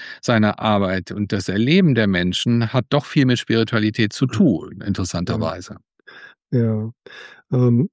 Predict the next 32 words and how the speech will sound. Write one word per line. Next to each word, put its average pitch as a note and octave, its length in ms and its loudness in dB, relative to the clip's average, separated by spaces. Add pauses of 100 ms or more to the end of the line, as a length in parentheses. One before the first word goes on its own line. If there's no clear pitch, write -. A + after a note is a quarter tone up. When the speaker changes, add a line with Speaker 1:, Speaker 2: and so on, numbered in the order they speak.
(800)
Speaker 2:
eine, D3+ 640 6
äh, C#3 220 2
ein D3 160 4
Erlebnis, C#3+ 680 4
das B2 280 2
kriege C3+ 240 -6
ich C3 120 -8
jetzt - 260 -6
langsam, B2 1000 2
sickert C3+ 480 -4
das A#2 140 -2
sozusagen A#2+ 500 0
in A#2 100 2
meinen A2 180 2
Alltag A#2 480 -4
mit A2 160 0
ein. A#2 440 -2 (500)
Das - 200 -8
war A#2 120 4
das A2 200 2
Starlines-Programm B2+ 920 2
vor - 160 -8
anderthalb A#2 460 -2
Jahren. G2+ 340 -2
Also B2 180 -2
es - 80 -8
kann - 200 2
auch C3 180 -2
dauern, A#2+ 420 4
bis A2 200 -2
sich A#2 220 -2
das, - 340 -2